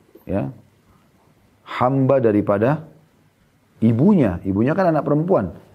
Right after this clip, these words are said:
eh, hamba perempuan Allah, gitu kan. Dan dia sangat membutuhkan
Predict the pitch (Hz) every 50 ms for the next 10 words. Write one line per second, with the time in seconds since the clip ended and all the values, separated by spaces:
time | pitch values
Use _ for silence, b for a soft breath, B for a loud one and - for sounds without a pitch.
0 | _ - 95 95 - - 120 127 123 123 113 120 123 123 123 120 123 117 113 113
1 | 110 104 90 76 78 - 82 80 87 87 87 - - - _ _ _ _ _ _
2 | _ _ _ _ _ _ _ _ _ _ _ _ _ _ _ _ _ _ _ _
3 | _ _ _ _ _ _ _ _ _ _ _ _ _ _ _ _ _ _ _ _
4 | - - B B B B B B B B _ _ b b b b b b b b
5 | b b b _ - 107 135 139 139 127 151 196 202 190 202 190 165 175 180 175
6 | 170 165 156 156 156 220 208 190 - - 208 196 185